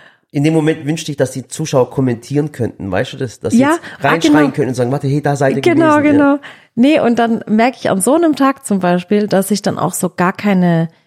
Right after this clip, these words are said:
Speaker 2: Zeit irgendwie hatte, was hochzuladen in
Speaker 1: Mhm.
Speaker 2: Stories.
Speaker 1: Ja.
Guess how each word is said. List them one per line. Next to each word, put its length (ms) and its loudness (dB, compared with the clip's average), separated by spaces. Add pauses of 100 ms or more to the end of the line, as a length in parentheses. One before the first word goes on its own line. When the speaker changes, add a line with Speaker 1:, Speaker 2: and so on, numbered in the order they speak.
(300)
Speaker 2:
Zeit 360 0
irgendwie 380 2
hatte, 240 0
was 240 -4
hochzuladen 720 2
in 140 0
Speaker 1:
Mhm. 40 0
Speaker 2:
Stories. 640 0
Speaker 1:
Ja. 180 -8